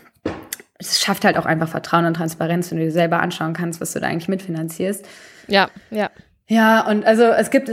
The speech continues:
Speaker 1: echt ganz schön viele Gründe. Viele Leute wollen dann nicht irgendwie dauerhaft was machen und sonst, also wir haben, äh,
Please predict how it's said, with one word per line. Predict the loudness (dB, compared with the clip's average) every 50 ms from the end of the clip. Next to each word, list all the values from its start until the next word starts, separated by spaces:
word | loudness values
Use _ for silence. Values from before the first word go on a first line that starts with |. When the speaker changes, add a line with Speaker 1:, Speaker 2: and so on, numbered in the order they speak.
| -8 -4 0
Speaker 1:
echt | 2 2 2 0 -2 0
ganz | 0 0 0
schön | 0 -4
viele | -2 2 2 2 2
Gründe. | 2 2 0 0 0 0
Viele | -2 -4 -2
Leute | -2 -2 -2 -2 -4 -4
wollen | -4 -4 -2 -2
dann | -2 -2 -2
nicht | -4 -6 -4
irgendwie | -4 -4 -4 -2
dauerhaft | -2 -2 0 -2 -2 -2 -6 -8 -8 -10
was | -8 -6 -6
machen | -6 -6 -6 -6 -8 -8
und | -6 -6
sonst, | -6 -6 -6 -4 -2
also | -2 2 2 2 2 0 -2 -8 -20 -20 _ _ _ _ _ -2
wir | 0 2
haben, | 4 4 4 4 2 2
äh, | 2